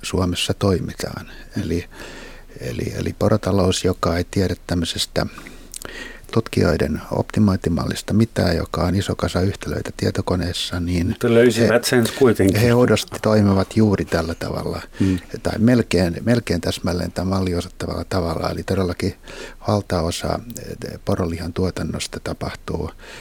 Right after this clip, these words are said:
Speaker 1: on seurausta vasateurastuksesta, joka juuri sitten tapahtuu näissä erotuksissa.
Speaker 2: Kuulostaa julmalta, että mahdollisimman vähän miespuolisia ja nuoria,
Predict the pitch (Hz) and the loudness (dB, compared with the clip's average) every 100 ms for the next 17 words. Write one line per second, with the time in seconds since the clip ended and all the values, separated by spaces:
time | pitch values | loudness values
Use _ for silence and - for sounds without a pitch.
0 | - 87 90 92 85 85 - 92 101 - | -12 -8 -2 0 0 -4 -4 -2 -2 -2
1 | - 85 67 - - - - - 101 - | -6 -4 -4 -8 -10 -10 -10 -10 -8 -8
2 | - - 85 - - 87 85 - - - | -8 -8 -6 -4 -4 -2 -4 -8 -12 -8
3 | 85 92 - - - - - - - - | -8 -8 -14 -20 -18 -14 -14 -14 -8 -6
4 | - - - 85 85 - - - - - | -6 -10 -8 -6 -4 -6 -6 -6 -6 -8
5 | - - - - - 110 98 - 107 104 | -6 -6 -8 -14 -2 2 4 4 4 6
6 | 120 127 107 92 90 98 90 - 127 131 | 8 8 8 6 4 2 2 2 4 6
7 | 127 113 131 123 107 127 147 - 123 120 | 6 4 4 4 4 6 6 4 4 6
8 | 110 - 107 101 98 107 113 127 131 120 | 4 4 6 6 6 6 8 8 8 6
9 | 104 101 92 | 6 4 4